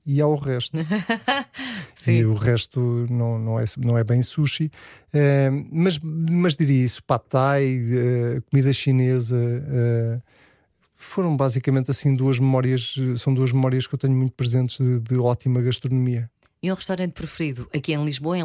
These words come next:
Speaker 2: Le-, ou em Leiria? Ou falaste nas, nas Morcelas e naquele restaurante
Speaker 1: Olha, eu
Speaker 2: nas
Speaker 1: vou-te
Speaker 2: Morcelas?
Speaker 1: dizer um em Leiria e um em Lisboa. Eh, o de Lisboa por uma ligação afetiva e por,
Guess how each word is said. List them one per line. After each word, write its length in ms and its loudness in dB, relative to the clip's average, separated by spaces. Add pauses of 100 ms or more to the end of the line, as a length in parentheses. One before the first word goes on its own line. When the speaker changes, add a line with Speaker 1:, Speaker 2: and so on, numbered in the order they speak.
Speaker 2:
Le-, 60 -4
ou 300 -4
em 80 -4
Leiria? 720 -2
Ou 300 -6
falaste 580 -6
nas, 380 -6
nas 240 -4
Morcelas 680 -6
e 60 -12
naquele 260 -14
restaurante 420 -6
Speaker 1:
Olha, 140 8
eu 60 8
Speaker 2:
nas 80 2
Speaker 1:
vou-te 240 2
Speaker 2:
Morcelas? 300 4
Speaker 1:
dizer 280 2
um 140 4
em 80 4
Leiria 360 2
e 140 2
um 80 4
em 100 2
Lisboa. 460 0 (640)
Eh, 320 4
o 160 0
de 120 0
Lisboa 540 4
por 300 2
uma 200 4
ligação 480 2
afetiva 460 0
e 100 0
por, 200 -6